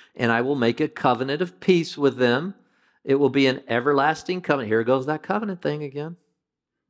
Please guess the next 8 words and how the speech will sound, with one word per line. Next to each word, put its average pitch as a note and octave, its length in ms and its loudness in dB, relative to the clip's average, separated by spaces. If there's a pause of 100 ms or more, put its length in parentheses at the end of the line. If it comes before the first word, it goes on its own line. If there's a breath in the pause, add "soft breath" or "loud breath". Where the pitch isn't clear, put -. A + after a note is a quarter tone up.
(1080)
A B2+ 60 0
deal. D3 480 -2 (1120)
It's - 60 -20
a - 60 -4
covenant D#3 360 0
of D3+ 140 -8
peace A3 380 -4
now. E2 280 -8